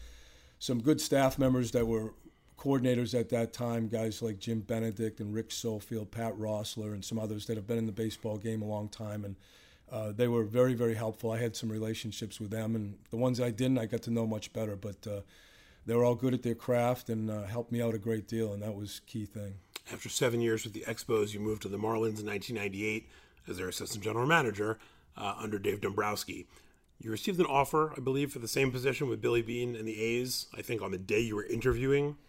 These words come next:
Speaker 2: with the Marlins. What made you choose Florida over Oakland?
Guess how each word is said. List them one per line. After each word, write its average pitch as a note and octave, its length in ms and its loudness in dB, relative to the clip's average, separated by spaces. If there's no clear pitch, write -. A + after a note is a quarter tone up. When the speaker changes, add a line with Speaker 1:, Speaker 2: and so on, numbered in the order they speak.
Speaker 2:
with A#2+ 200 -2
the B2 100 2
Marlins. C#3 540 4
What A#2+ 260 4
made A#2+ 240 4
you G#2+ 300 0
choose G2+ 240 0
Florida G2+ 380 -2
over F#2 200 -4
Oakland? F2 300 -8